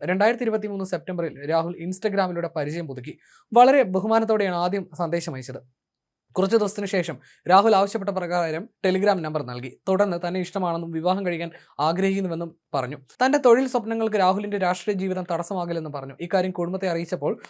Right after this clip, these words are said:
ആദ്യം സമ്മതിച്ചില്ല. എന്നാൽ യൂത്ത് കോൺഗ്രസ് അധ്യക്ഷനായപ്പോൾ കുടുംബം വിവാഹത്തിന് സമ്മതം മൂളി. ഇക്കാര്യം അറിയിച്ചപ്പോൾ ബന്ധുക്കൾക്കൊപ്പം വീട്ടിൽ വരാമെന്ന് രാഹുൽ സമ്മതിച്ചു. അവധിക്ക് നാട്ടിലേക്ക് വന്നപ്പോൾ ഭാവി കാര്യങ്ങൾ ചർച്ച ചെയ്യാൻ സ്വകാര്യമായി കാണണമെന്ന് പറഞ്ഞു.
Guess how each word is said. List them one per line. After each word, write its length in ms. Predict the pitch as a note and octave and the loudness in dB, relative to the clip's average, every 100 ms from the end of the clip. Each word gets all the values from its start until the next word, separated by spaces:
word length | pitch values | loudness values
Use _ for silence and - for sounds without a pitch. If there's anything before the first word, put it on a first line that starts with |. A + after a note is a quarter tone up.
| - | -2
ആദ്യം 260 | F3+ G#3 G3+ | 4 4 2
സമ്മതിച്ചില്ല. 420 | F3 D#3 D3+ C3 B2 F3 | -4 -6 -6 -8 -8 -4
എന്നാൽ 220 | G#3 A3 | 0 0
യൂത്ത് 260 | A3 A#3+ B3+ | 0 -2 -2
കോൺഗ്രസ് 280 | B3 A3+ A3+ | -4 -2 -2
അധ്യക്ഷനായപ്പോൾ 600 | F#3+ G3 G3+ F#3 F3+ F3+ | -2 -4 -4 -4 -2 -4
കുടുംബം 340 | F3+ F#3 F#3+ D#3+ | -2 -2 -4 -4
വിവാഹത്തിന് 460 | D#3+ F3 F3+ F3+ E3+ | -2 -2 -2 -6 -8
സമ്മതം 260 | D3 D3 | -8 -8
മൂളി. 200 | C3 C3+ D3+ - - - | -8 -8 -10 -14 -12 -4
ഇക്കാര്യം 380 | F3+ G3 G3 | 2 2 2
അറിയിച്ചപ്പോൾ 420 | F3 F#3+ G3 F#3 F3 | 0 0 -2 -4 -2
ബന്ധുക്കൾക്കൊപ്പം 640 | E3+ F3+ G3 G3 F3 F3 | -4 -2 -2 -2 -4 -6
വീട്ടിൽ 280 | E3+ F#3+ F3 | -6 -4 -4
വരാമെന്ന് 320 | E3 D#3+ D#3 | -2 -4 -6
രാഹുൽ 260 | D3+ D3+ D#3+ | -6 -6 -8
സമ്മതിച്ചു. 340 | D3+ C3+ D3 - - - - | -10 -10 -12 -12 -12 -14 0
അവധിക്ക് 320 | A#3+ C4+ C#4 B3+ | 4 4 4 4
നാട്ടിലേക്ക് 380 | A3 A#3 A#3 A3 | 4 4 0 0
വന്നപ്പോൾ 300 | G3+ F#3 F#3+ C#3+ | -2 -2 -2 -2
ഭാവി 340 | D3+ F#3 G#3+ | 2 2 4
കാര്യങ്ങൾ 300 | G#3 G3 F#3+ | 2 2 0
ചർച്ച 260 | F#3+ E3+ - | -4 -4 -4
ചെയ്യാൻ 280 | F3+ F3 F3 | -6 -8 -8
സ്വകാര്യമായി 520 | - D#3+ F#3 F3+ F3 | -6 -4 -2 -2 -4
കാണണമെന്ന് 440 | D#3+ E3 F3 F3 D3 | -6 -6 -8 -8 -8
പറഞ്ഞു. 200 | C3 E3 | -8 -8